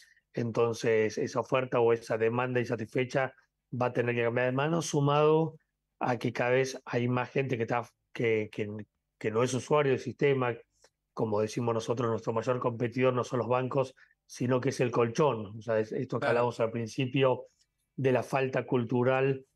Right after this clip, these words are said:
Speaker 1: de, de tomar la decisión correcta e inteligente de guardar los valores donde realmente corresponde que esté, porque las casas, más allá de la seguridad que pongamos o más allá de la linda caja de seguridad que querramos poner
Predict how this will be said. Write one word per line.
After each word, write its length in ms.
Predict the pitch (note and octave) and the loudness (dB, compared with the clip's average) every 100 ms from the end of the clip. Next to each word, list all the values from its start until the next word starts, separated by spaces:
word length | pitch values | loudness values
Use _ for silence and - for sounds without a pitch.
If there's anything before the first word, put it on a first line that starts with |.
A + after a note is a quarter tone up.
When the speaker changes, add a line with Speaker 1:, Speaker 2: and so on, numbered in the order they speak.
| _ _ - | _ _ -2
Speaker 1:
de, 500 | B2+ A#2+ A2+ A#2+ C#3 | 0 4 4 2 -2
de 120 | A#2+ | -4
tomar 300 | A2 A#2+ C3 | 0 0 2
la 60 | C#3 | 2
decisión 380 | C3+ A#2 C3+ C3 | 0 -2 -2 0
correcta 480 | B2+ A#2+ C3 B2+ A#2+ | 0 0 -2 0 -2
e 40 | |
inteligente 640 | A#2+ A#2 A2+ - C3 C3 C3 | 0 -4 -4 -2 -2 0 0
de 120 | A#2 | 2
guardar 380 | A2+ A2+ A#2 B2+ | 2 2 2 2
los 140 | A#2+ | 0
valores 400 | A#2 A#2 B2+ B2 | 2 2 2 2
donde 220 | A#2 A2 | 0 0
realmente 400 | A2+ A#2 B2 A#2+ | 0 0 0 -2
corresponde 600 | A2+ A2 G2 - A#2 A2 | -2 -4 -4 -4 -2 -4
que 80 | - | -10
esté, 400 | - D3+ C#3 C3+ - _ _ _ _ _ - | -6 0 0 -2 -14 _ _ _ _ _ -4
porque 240 | B2 G#2+ | -2 0
las 160 | G#2+ - | -2 0
casas, 560 | C#3 C3 - B2+ A#2 | -2 -2 -2 -2 -2
más 180 | B2+ A#2 | -2 0
allá 260 | A2+ - A#2+ | 0 0 2
de 80 | A2+ | 2
la 100 | A2 | 0
seguridad 420 | B2+ A2+ A#2 A#2 | -2 0 2 0
que 120 | A#2 | 0
pongamos 580 | A2 G#2+ A#2 B2 A#2+ - | -2 0 0 0 0 -2
o 40 | |
más 140 | A2+ A#2 | -2 0
allá 260 | A2 B2 | -2 -2
de 40 | A2+ | 0
la 240 | A2 G#2 - - _ _ | 0 -2 -8 -20 _ _
linda 340 | C3+ C#3 C#3 C3 | 0 2 2 2
caja 280 | C3 - | 0 -2
de 20 | B2+ | -2
seguridad 380 | C3 A#2+ C3 | 0 2 2
que 120 | B2+ A2+ | 2 -2
querramos 380 | A#2+ B2+ B2 - | -2 0 0 0
poner 460 | A#2+ B2+ C3+ C3 | 0 2 0 -2